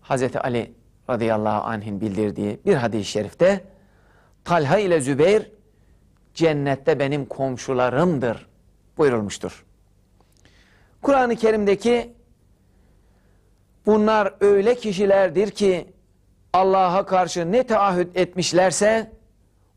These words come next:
onu muhakkak yerine getirmişlerdir." mealindeki ayet-i kerime nazil olunca Peygamberimiz sallallahu aleyhi ve sellem Hazreti Talha'ya,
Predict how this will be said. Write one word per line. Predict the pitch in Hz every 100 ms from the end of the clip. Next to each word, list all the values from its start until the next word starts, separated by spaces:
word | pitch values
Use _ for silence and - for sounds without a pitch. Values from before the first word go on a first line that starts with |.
| -
onu | 190 180 170
muhakkak | 180 180 285 - 196 180
yerine | 180 180 170
getirmişlerdir." | 165 170 160 143 139 185 208 175
mealindeki | 156 170 165 160 156 151 147
ayet-i | 165 165 160
kerime | - 160 156 147
nazil | 151 143 147
olunca | 143 139 131 165 208 - _ _ _ _ _ _ _ _ _ _
Peygamberimiz | - - 160 156 151 151 139
sallallahu | 147 147 143 143 143 143
aleyhi | 139 139
ve | 135
sellem | 139 135 143 165 - _ _ _ _ _ _ _ _
Hazreti | - 151 147 147
Talha'ya, | 143 143 127 131 143 165